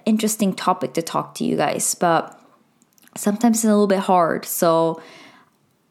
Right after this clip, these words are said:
this episode, I'm not, I don't even have anything on my notes. I'm just gonna talk and just edit in the end. Hopefully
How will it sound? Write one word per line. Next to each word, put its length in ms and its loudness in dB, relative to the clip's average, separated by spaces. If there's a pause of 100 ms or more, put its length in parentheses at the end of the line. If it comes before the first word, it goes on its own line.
(100)
this 340 2
episode, 880 2
I'm 180 4
not, 600 0 (180)
I 120 2
don't 240 2
even 180 2
have 420 2
anything 420 2
on 100 2
my 80 4
notes. 500 0
I'm 140 -2
just 200 -6
gonna 400 -2 (380)
talk 640 0 (560)
and 560 2
just 360 -6
edit 500 0 (100)
in 160 0
the 160 -2
end. 360 0
Hopefully 840 2